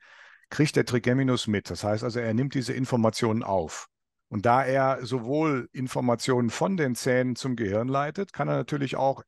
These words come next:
Informationen, die er bekommt, an die Zähne weiterleiten.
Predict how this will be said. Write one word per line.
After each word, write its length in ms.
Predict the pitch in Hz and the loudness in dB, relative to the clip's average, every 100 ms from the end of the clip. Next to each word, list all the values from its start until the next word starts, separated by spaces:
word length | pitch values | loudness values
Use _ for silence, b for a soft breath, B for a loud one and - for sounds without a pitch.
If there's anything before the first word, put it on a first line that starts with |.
| - | -10
Informationen, 760 | 131 131 127 117 - 127 143 | -6 0 4 4 4 2 2
die 160 | 117 113 | 0 -2
er 160 | 117 | 0
bekommt, 360 | 120 151 156 151 - | 0 0 -2 -2 -6
an 160 | 113 113 | -2 0
die 140 | 120 | -2
Zähne 440 | - 123 123 131 | 0 0 0 0
weiterleiten. 640 | 143 156 139 80 82 - | 0 2 2 0 -6 -16